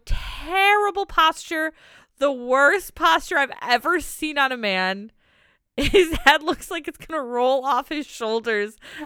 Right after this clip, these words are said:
at <laughs> any point in time. It's the craziest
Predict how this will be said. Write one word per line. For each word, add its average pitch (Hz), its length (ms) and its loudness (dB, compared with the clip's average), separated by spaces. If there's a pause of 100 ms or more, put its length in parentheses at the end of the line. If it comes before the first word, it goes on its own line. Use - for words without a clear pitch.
at - 260 4
<laughs> - 60 -12
any 349 420 -10
point 381 280 -2
in 285 160 -8
time. 311 560 -4 (460)
It's - 180 -4
the - 140 -6
craziest 302 760 -6